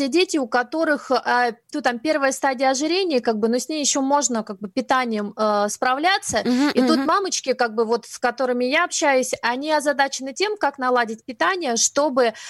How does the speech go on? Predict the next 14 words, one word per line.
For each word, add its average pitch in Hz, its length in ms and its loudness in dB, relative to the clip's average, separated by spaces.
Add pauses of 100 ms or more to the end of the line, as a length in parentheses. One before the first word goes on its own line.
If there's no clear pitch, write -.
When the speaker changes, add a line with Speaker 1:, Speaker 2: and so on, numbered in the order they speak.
(140)
Speaker 1:
э, 226 380 4
у - 80 2
ребенка 285 460 0
все 285 200 0
нормализовалось. 226 880 0 (280)
Тут 392 200 2
вопрос 285 380 0
весь 262 140 -6
в - 40 -20
том, 247 140 0
что 240 200 0
вот 240 140 0
здесь 320 280 0
бабушки 247 580 0